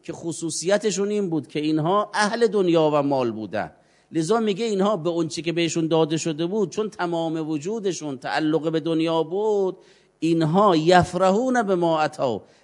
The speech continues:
یعنی اینها تعلق پیدا کرده بودن. چون تعلق پیدا کرده بودن،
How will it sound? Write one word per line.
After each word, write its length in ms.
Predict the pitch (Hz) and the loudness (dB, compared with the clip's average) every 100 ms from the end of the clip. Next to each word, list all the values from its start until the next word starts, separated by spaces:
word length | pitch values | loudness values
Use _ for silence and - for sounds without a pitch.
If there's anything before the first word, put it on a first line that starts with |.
| _ | _
یعنی 440 | 127 170 180 180 220 | -4 -2 0 -2 -2
اینها 480 | 226 196 196 226 | -2 0 0 0
تعلق 800 | 190 - 180 180 180 180 214 233 | -4 -8 -4 -2 0 2 4 4
پیدا 320 | 180 185 170 156 | 2 0 0 -2
کرده 340 | 151 139 139 | -2 -4 -6
بودن. 420 | 135 127 127 117 | -10 -8 -6 -6
چون 260 | 107 202 233 | -8 -8 -4
تعلق 480 | 226 220 202 185 156 | 0 2 2 0 0
پیدا 300 | 175 170 165 | -2 -2 -2
کرده 340 | 175 160 165 | -2 -2 -2
بودن، 800 | 165 170 160 214 202 180 175 | 0 2 4 4 4 4 2